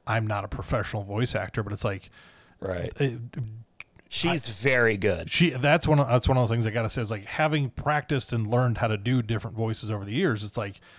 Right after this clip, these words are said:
Speaker 1: to go from one into the next, 'cause I was, um, I remember, uh,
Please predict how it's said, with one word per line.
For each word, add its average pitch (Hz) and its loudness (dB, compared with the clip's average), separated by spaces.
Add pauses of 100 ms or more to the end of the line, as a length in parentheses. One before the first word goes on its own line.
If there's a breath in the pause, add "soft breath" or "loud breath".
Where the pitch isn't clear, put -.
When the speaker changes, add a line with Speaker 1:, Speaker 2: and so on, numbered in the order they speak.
(500 loud breath)
Speaker 1:
to - 0
go 123 2
from 117 0
one 117 2
into 120 -2
the 107 -2
next, 117 0 (460 soft breath)
'cause 120 4
I 131 4
was, 127 0
um, 110 -4
I 135 0
remember, 117 -2 (480 soft breath)
uh, 113 -6